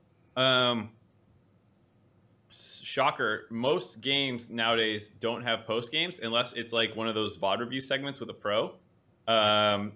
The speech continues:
and our, because we rely on more pre-tape content, um, if you start shifting things around, it becomes a big question mark of timing and where things go because it is more structured right now versus just, like, pre and post and we do whatever we want.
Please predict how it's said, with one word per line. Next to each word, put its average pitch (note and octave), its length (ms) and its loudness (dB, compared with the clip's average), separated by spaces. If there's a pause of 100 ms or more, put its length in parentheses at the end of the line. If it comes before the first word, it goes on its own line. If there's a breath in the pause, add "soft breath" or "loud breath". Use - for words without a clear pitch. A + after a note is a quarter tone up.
(140)
and A#2 200 0
our, A#2 220 0 (100)
because D3 440 0
we C3+ 160 0
rely A2 320 2
on G#2 120 2
more G#2 180 -2
pre-tape G#2 420 -8
content, A2 440 -2 (520)
um, G2 580 2
if - 160 -8
you A2 60 -8
start A#2+ 200 -2
shifting A#2+ 300 -6
things G#2 180 -8
around, A2 480 -2
it G2 300 -6
becomes G2+ 420 -8
a F#2+ 40 -10
big G2+ 180 -8
question G#2 320 -4
mark G#2 180 -2
of G2 120 -16
timing G#2 360 -2
and F#2+ 80 -6
where G2 120 0
things F#2+ 260 -10
go B2+ 340 2
because F#2+ 220 -14
it F#2 100 2
is F#2+ 140 -2
more A#2 140 -2
structured C3 360 -2
right C#3 160 2
now D3 320 2
versus G#2 380 0
just, G2+ 160 -4
like, F#2+ 240 2
pre A2 220 0
and G#2 120 -2
post A2 260 2
and G2+ 60 -6
we G2 60 -6
do G2+ 60 0
whatever F#2+ 160 0
we F#2 100 -4
want. G#2+ 300 2